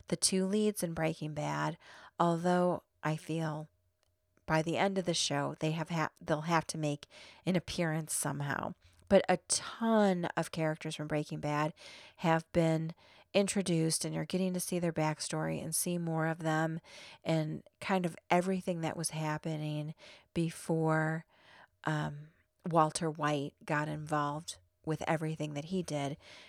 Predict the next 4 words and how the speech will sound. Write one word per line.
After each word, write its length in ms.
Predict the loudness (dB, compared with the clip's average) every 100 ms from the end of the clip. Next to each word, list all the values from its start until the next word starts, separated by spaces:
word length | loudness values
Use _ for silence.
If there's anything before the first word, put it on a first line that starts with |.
| -8
in 220 | 0 0 2
Breaking 480 | 4 2 0 -8
Bad. 460 | -4 -2 -2 -4 -8 -14 -20 _ -20 -20 -20 0
Also, 640 | 4 4 2 2 2 0